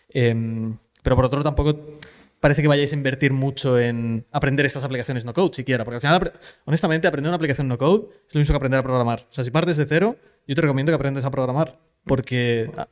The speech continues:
hablando de, de el equity personal que hablábamos antes, o sea, aprender a programar es un superpoder, ¿vale? Y a día de hoy es relativamente sencillo re-, llegar a construir cosas complejas,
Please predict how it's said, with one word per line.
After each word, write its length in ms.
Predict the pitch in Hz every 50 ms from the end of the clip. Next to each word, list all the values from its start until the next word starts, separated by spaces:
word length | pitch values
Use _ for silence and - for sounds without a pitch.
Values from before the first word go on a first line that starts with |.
| _ -
hablando 420 | 101 127 135 139 143 147 147 151
de, 240 | 147 151 147 147 147
de 120 | 143 139 - 156
el 120 | 147 135 147
equity 300 | 151 165 160 156 160 -
personal 360 | 147 127 - 143 131 135 127
que 60 | 135
hablábamos 400 | 123 135 131 131 131 127 - 127
antes, 400 | 123 123 - 160 220 - - - - - - _ _ _
o 40 | -
sea, 140 | 139 123 117
aprender 240 | 131 135 135 151
a 20 | 156
programar 320 | 170 180 165 160 165 175
es 80 | 175 -
un 60 | 170
superpoder, 540 | - 147 127 131 113 - 117 107 107 101 - - _ _ _ _ _ _ _ _ _ _ _
¿vale? 280 | - 117 120 135 - -
Y 120 | - 117 117
a 60 | 120
día 160 | 123 135 139
de 100 | 143 135
hoy 280 | 135 147 165 202 - - - - - - _ _ _ _ _ _ _ _ -
es 120 | 139 127
relativamente 440 | 135 143 139 143 143 143 147 143 135
sencillo 500 | - 143 127 120 - 131 127 131 151 151
re-, 120 | 143 139
llegar 260 | - - 135 127 131 135
a 40 |
construir 300 | 143 135 - 147 143 131
cosas 380 | - 151 - - 131 120 - -
complejas, 760 | - - 123 117 - 127 127 123 - 202 254 285 - - -